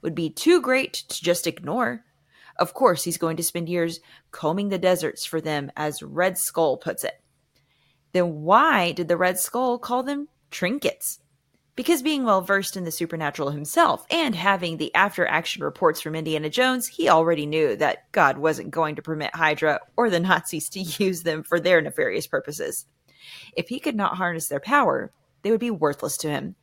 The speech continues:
Therefore, he turned his focus to other artifacts of power that he would be able to exploit, like the Tesseract and the Crystal Skull.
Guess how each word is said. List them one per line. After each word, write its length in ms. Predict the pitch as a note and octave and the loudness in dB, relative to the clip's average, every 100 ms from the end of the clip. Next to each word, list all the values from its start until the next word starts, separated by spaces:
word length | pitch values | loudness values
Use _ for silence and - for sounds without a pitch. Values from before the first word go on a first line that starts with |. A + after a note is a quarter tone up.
| _ | _
Therefore, 380 | - A3+ - - | 4 4 6 0
he 300 | - - C4+ | 0 -2 -2
turned 280 | - B3+ A3+ | 2 2 2
his 220 | C#4 E4+ | 2 0
focus 340 | - G#3+ G#3 - | 2 2 0 -4
to 140 | - | 2
other 320 | A3 B3+ - - | 4 6 4 4
artifacts 460 | G#3 G#3+ G3 G3+ | 4 2 -2 -2
of 100 | G3+ | -6
power 320 | - F#3+ F#3+ | 2 6 6
that 160 | F3+ - | 4 0
he 240 | - F#3 | -2 -4
would 380 | D#3+ D#3+ D4 C4 | -4 0 0 0
be 240 | F3 E3 D#3+ | 2 4 4
able 200 | - D3+ | 2 -4
to 160 | D#3 | -2
exploit, 540 | C#3 - - C#3+ B2+ - | -2 -4 -4 0 -2 -2
like 300 | B3 C3+ - | 0 0 -2
the 80 | F#3 | -6
Tesseract 720 | - D#4+ D#4+ D#3+ D#3 - - _ | 0 2 2 2 2 -2 -16 _
and 440 | F3+ F#3+ G#3 G#3+ A3+ _ _ - | -2 0 0 -2 -8 _ _ -12
the 80 | A3 | -12
Crystal 680 | - C#3+ - - D#3 D#3 _ _ | -6 -6 -2 2 2 2 _ _
Skull. 580 | - - D#3 D2+ - | -6 4 4 4 -2